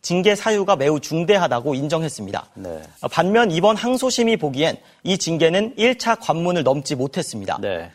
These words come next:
Speaker 1: 어, 징계를 청구한 법무장관의 관여나 정족수 문제 등 절차부터 정당하지 않으니 내용은 볼 것도 없이 무효라는 겁니다.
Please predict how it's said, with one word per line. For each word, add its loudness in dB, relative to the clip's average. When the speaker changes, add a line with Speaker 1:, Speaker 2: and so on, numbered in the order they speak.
Speaker 1:
어, -6
징계를 4
청구한 2
법무장관의 0
관여나 0
정족수 -2
문제 -2
등 -4
절차부터 0
정당하지 0
않으니 -4
내용은 2
볼 -2
것도 2
없이 -4
무효라는 2
겁니다. -10